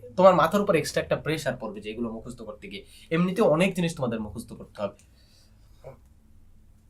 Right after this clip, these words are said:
এরপর হচ্ছে মোল। মোল হচ্ছে অণু পরমাণু যখন তোমরা পরিমাপ করবা, তোমরা যদি কেউ কেমিস্ট্রির ছয়, আহ, ছয় না সাত নম্বর অধ্যায়, মোল যে অধ্যায়টা আছে ওই অধ্যায়টা যদি পড়ো তখন বুঝবা যে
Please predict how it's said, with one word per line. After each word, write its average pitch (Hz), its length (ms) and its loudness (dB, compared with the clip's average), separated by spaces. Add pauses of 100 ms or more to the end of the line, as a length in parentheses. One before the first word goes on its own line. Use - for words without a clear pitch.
(280)
এরপর 214 180 10
হচ্ছে 240 140 10
মোল। 156 380 6 (100)
মোল 233 220 12
হচ্ছে 285 260 2 (240)
অণু 240 240 8
পরমাণু 226 440 8
যখন 226 260 0
তোমরা 190 180 0
পরিমাপ 151 380 2
করবা, 156 200 6
তোমরা 143 220 4
যদি 143 180 -4
কেউ 151 180 2
কেমিস্ট্রির 151 560 2 (140)
ছয়, 127 180 4
আহ, 117 220 -4
ছয় 175 240 0
না 160 100 2
সাত 120 260 -4
নম্বর 113 200 0
অধ্যায়, 107 240 -2 (300)
মোল 147 220 6
যে 139 160 6
অধ্যায়টা 127 320 0
আছে - 240 -6
ওই 147 120 6
অধ্যায়টা 139 300 0
যদি 135 180 -4
পড়ো 143 200 2
তখন 143 340 0
বুঝবা 123 300 -4
যে 123 180 -4